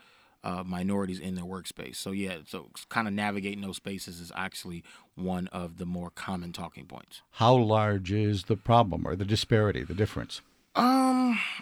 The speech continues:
Speaker 1: I mean, it varies. I mean, a lot of, a lot of young professionals do work in the nonprofit space, so in that area, it's a little
Speaker 2: And that's an area that I imagine isn't quite as much of, if we dare say, an offender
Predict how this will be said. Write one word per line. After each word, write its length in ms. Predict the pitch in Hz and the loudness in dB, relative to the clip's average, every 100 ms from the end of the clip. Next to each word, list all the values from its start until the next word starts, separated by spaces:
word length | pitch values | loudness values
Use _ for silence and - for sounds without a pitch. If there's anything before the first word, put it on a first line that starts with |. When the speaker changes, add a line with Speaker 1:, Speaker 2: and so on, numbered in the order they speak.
| - | -6
Speaker 1:
I 120 | 190 | 0
mean, 200 | 233 247 | 4 6
it 120 | 240 | 4
varies. 640 | 165 151 220 226 160 110 - | 2 2 6 8 6 4 2
I 60 | |
mean, 180 | 143 147 | 0 2
a 60 | 147 | 2
lot 200 | 160 180 | 0 0
of, 180 | 160 - | 0 -2
a 100 | 131 | -2
lot 240 | 147 165 170 | 0 0 2
of 60 | |
young 160 | 156 151 | 0 0
professionals 560 | 117 123 139 - 131 107 | -2 -2 -2 0 0 4
do 140 | 123 | 4
work 260 | 120 117 113 | 6 4 2
in 60 | |
the 80 | 104 | 0
nonprofit 640 | 104 104 98 95 92 78 | 2 0 -2 -4 -4 -6
space, 340 | - - 151 151 | -6 0 0 0
so 520 | - 107 101 95 90 - _ - | -2 0 0 0 -4 -8 _ -6
in 200 | 101 95 | -4 0
that 240 | 90 110 | 2 4
area, 320 | 127 143 151 | 6 6 6
it's 140 | 156 - | 2 2
a 40 | |
little 200 | 151 156 | 2 6
Speaker 2:
And 280 | 117 123 120 | 8 8 8
that's 240 | 117 120 | 8 4
an 80 | 113 | 4
area 220 | 117 113 | 4 4
that 100 | 104 | 2
I 60 | 101 | 2
imagine 440 | 101 117 113 98 | 4 4 4 2
isn't 320 | 101 98 104 95 | 0 2 0 0
quite 320 | - 95 92 | 0 0 2
as 280 | 92 80 82 | 0 0 0
much 360 | 92 98 - | 2 2 0
of, 180 | 90 80 76 - | -2 -2 -6 -8
if 160 | 78 | -6
we 100 | 90 | -4
dare 220 | 80 82 73 | -2 -2 -2
say, 400 | - 85 73 107 - | 0 2 2 -4 -2
an 120 | 98 | 0
offender 600 | 87 131 127 98 76 82 | 4 8 10 10 6 0